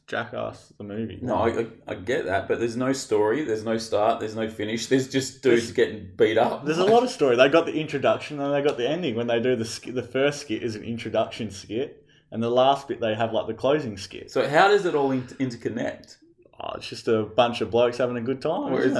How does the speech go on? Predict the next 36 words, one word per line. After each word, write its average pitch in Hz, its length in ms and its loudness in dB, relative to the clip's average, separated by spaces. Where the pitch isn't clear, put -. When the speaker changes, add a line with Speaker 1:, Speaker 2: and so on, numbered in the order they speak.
Speaker 1:
it? - 20 -6
Speaker 2:
where's 135 200 6
the 113 200 4
Speaker 1:
So - 20 -6
Speaker 2:
character 139 380 2
development? 101 480 -2
Speaker 1:
Oh, 87 280 -6
you 143 180 -6
get 156 180 0
to 143 80 -8
know 147 300 2
'em - 60 -8
personally 151 560 2
throughout 131 500 4
the, 123 240 0
uh, 113 380 4
what, 120 340 -2
<laughs> - 160 -16
what 127 360 0
torment 131 420 0
they 120 140 0
can 113 160 -4
put 139 160 -4
themselves 110 480 -2
through. 90 340 -8
Speaker 2:
I 143 120 -6
just, - 260 -4
I 147 120 8
don't 214 240 0
see 160 220 -2
any 143 200 0
flow 127 400 4
in 110 140 -2
those. 98 220 -2
I, 147 160 2
I, 143 380 4